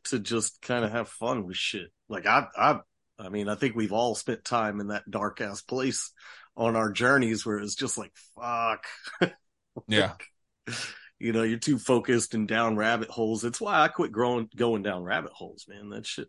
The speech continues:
Speaker 1: put me in a bad mood.
Speaker 2: Yeah, man. You
Speaker 1: So
Speaker 2: gotta try and enjoy sports too. I know you call it bread and circuses, but you gotta, you know,
Speaker 1: Right.
Speaker 2: not, not to the point where you're buying jerseys and paying for shit, but you know, it's, it's, it's
Speaker 1: I
Speaker 2: a
Speaker 1: was,
Speaker 2: blast
Speaker 1: uh,
Speaker 2: to enjoy a sport.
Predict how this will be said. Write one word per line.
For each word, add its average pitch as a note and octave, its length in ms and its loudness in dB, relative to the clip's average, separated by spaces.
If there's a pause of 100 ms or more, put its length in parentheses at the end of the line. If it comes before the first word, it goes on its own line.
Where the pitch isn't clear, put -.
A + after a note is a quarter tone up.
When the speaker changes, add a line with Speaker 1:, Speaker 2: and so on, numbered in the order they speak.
Speaker 1:
put - 180 -10
me A2 280 -2 (260)
in G2 160 -8
a E2+ 80 -10
bad G2 400 -6
mood. G#2 340 -8 (1160)
Speaker 2:
Yeah, F#2+ 260 -2
man. G2 260 -2
You B2 80 2
Speaker 1:
So - 40 -4
Speaker 2:
gotta A#3+ 140 4
try A#3 180 2
and G#3 80 4
enjoy D3 260 6
sports - 640 2
too. G#2 240 2
I F2+ 80 0
know A#2+ 100 2
you A#2 140 4
call A#2 220 6
it F#2+ 80 -2
bread A2 180 6
and G2 100 -2
circuses, G2 600 2
but G#2+ 240 4
you C#3 100 -4
gotta, G#2 400 6
you D3 100 2
know, F2+ 180 4
Speaker 1:
Right. - 260 -14
Speaker 2:
not, F#3 340 2
not G3+ 220 4
to E3 100 6
the C#3 80 8
point C#3+ 300 4
where A#2+ 80 6
you're G#2+ 120 6
buying A2 520 4
jerseys F#2+ 760 4
and E2 140 -10 (100)
paying C3 440 4
for C#2+ 180 -8
shit, D2 400 -6
but F2 180 -2
you G#3+ 120 -2
know, C#3+ 160 4
it's, D3+ 260 2
it's, - 320 0
it's - 80 2
Speaker 1:
I C3 120 8
Speaker 2:
a - 20 8
Speaker 1:
was, C#3+ 140 10
Speaker 2:
blast G#2+ 340 4
Speaker 1:
uh, A2+ 40 2
Speaker 2:
to G2+ 40 4
enjoy G2 260 4
a F2 60 2
sport. F2+ 440 2